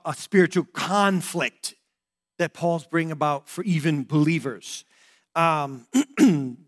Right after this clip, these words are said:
they, it talks about holding a person down with their hands on their neck. A constant, uh,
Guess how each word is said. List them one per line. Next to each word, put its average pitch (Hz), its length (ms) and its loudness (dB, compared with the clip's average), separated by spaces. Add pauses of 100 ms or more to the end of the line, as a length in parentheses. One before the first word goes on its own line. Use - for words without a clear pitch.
(680)
they, 185 200 6
it 170 240 -4
talks 185 220 2
about 175 180 0
holding 175 360 4
a 165 40 0
person 170 380 -2
down 170 340 2
with 156 100 -6
their 165 140 -2
hands 160 540 -4 (320)
on 170 140 4
their 165 100 4
neck. 165 380 0 (680)
A 156 60 -4
constant, 202 720 0 (400)
uh, 151 300 2